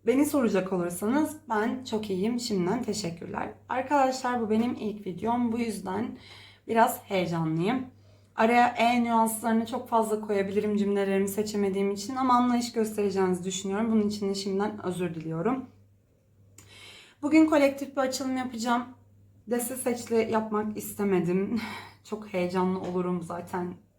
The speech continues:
E, uzatmak istemedim videoyu o yüzden. Diğer videolarımı deste seçli yapacağım tabii ki de. Kolektif bir açılım. Açılımın konusu ise aklındaki kişiye sorular soracağım.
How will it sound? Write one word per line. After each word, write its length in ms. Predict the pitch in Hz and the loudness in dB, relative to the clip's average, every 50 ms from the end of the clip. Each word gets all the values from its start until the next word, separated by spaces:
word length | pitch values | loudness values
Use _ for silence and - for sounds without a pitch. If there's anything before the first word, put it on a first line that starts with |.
| _ - | _ -14
E, 140 | - - - | -12 -10 -10
uzatmak 540 | - 185 175 180 180 180 - 180 175 175 | -10 -8 -6 -6 -6 -6 -6 -8 -8 -8
istemedim 520 | 175 - - - 175 170 165 160 160 160 160 | -10 -12 -12 -8 -6 -6 -6 -4 -6 -6 -6
videoyu 340 | 160 160 160 160 160 165 165 | -8 -8 -8 -8 -6 -6 -4
o 60 | 165 | -4
yüzden. 380 | 165 165 165 - - - - - - - - - - - - - - - _ _ _ _ - - _ _ _ _ - 202 | -4 -6 -6 -8 -10 -12 -12 -12 -16 -20 -20 -20 -20 -20 -20 -20 -20 -20 _ _ _ _ -20 -20 _ _ _ _ -8 0
Diğer 300 | 208 247 254 247 226 214 | 4 6 6 6 6 4
videolarımı 540 | 214 196 180 196 190 190 190 190 202 247 262 | 4 2 2 2 2 2 2 2 2 2 2
deste 260 | 233 214 214 214 190 | 0 -2 -2 -4 -8
seçli 360 | - - 170 165 165 - - | -10 -8 -8 -10 -10 -10 -10
yapacağım 380 | 170 165 - - 165 170 170 175 175 | -10 -10 -10 -10 -10 -8 -8 -8 -8
tabii 240 | - 175 170 165 165 | -10 -8 -8 -8 -8
ki 140 | 170 - - | -10 -10 -8
de. 180 | 262 285 294 - - _ _ _ _ _ _ _ _ _ _ _ _ _ _ _ _ _ _ _ _ _ - | -8 -8 -8 -10 -16 _ _ _ _ _ _ _ _ _ _ _ _ _ _ _ _ _ _ _ _ _ -4
Kolektif 460 | 247 254 277 277 277 - 311 320 - | 0 2 2 2 2 0 0 0 2
bir 40 | 262 | 2
açılım. 540 | 226 220 - - 196 190 220 269 285 277 - - _ _ _ - | 2 2 2 0 0 2 2 2 0 -2 -6 -12 _ _ _ -8
Açılımın 440 | 220 220 - 262 247 247 254 262 262 | -6 -4 -2 -2 -2 0 -2 -2 -2
konusu 360 | - 269 247 240 226 - 226 | -2 0 0 0 0 0 -2
ise 180 | 214 214 214 - | -2 -2 0 0
aklındaki 520 | - 220 220 - 233 240 233 233 226 226 | 0 -2 -2 -4 -4 -2 0 0 -2 -2
kişiye 300 | - - - - 220 254 | -4 -6 -4 -4 -4 -4
sorular 400 | - - 220 196 190 185 202 - | -4 -2 -2 -2 -2 -2 -4 -6
soracağım. 460 | - - - - - - 208 - - | -10 -10 -12 -12 -12 -10 -10 -12 -14